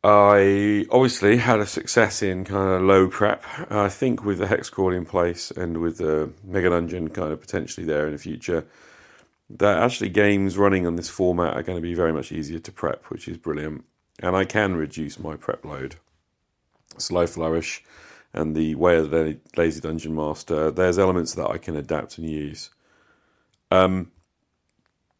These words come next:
and that's all good. That's really, really good news. I need to add to my hex map. I really do need to add some, um, details into the,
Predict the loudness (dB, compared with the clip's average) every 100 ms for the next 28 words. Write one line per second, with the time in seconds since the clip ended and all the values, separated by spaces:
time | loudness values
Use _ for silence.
0 | _ _ -8 0 0 4 4 4 2 -8
1 | -10 -8 -2 0 0 2 0 -2 -4 -6
2 | -8 -12 _ _ _ _ _ _ _ _
3 | _ _ _ _ _ _ -8 0 0 0
4 | 0 -2 -2 -6 -6 -6 -8 -6 -6 -6
5 | -10 -12 -12 _ _ -10 -4 -2 -2 -2
6 | -4 -4 -6 -8 -10 -8 -8 -8 -10 -12
7 | -14 -16 -14 -10 -10 -6 -6 -6 -8 -12
8 | -12 -10 -12